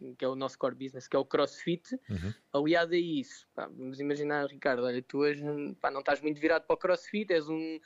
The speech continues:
Speaker 1: simples praticante que, ahm, gosta de treinar, gosta
Speaker 2: Uhum.
Speaker 1: de sentir que fez alguma coisa. Pá, e nós então, eh, temos, temos aulas só de, de barbell cycle,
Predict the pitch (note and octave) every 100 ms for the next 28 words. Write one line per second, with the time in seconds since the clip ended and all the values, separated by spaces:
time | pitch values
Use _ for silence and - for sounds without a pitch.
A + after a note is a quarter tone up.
0 | - - _ E3 D#3+ D#3+ - E3 D#3+ E3
1 | - F3 F3+ - - E3+ E3 E3 E3+ E3+
2 | - - _ _ - D3 D3 D3+ D3+ D3
3 | C#3+ C#3 C#3 C3+ C3+ C3 C3 B2+ E3 F3
4 | _ _ - D#3 C#3+ - E3+ G3+ G3+ -
5 | F3+ F3 C#3 A#2+ - - C3+ D#3 F3+ D#3+
6 | F3 F3 - F3+ D#3+ D3+ D#3 D#3 C#3 A2+
7 | - - - - - C3+ B2+ C3 C3+ C#3
8 | C3+ C#3 C#3+ D3+ D3 D3 D3 C#3 - D3
9 | C#3+ C#3+ C3 - - - - - _ -
10 | C#3+ C#3+ C#3 C#3 - - - D#3+ D3 C#3
11 | C#3+ C#3 C#3 C3+ C3+ B2+ C3 C#3+ C#3+ C#3+
12 | - C3+ -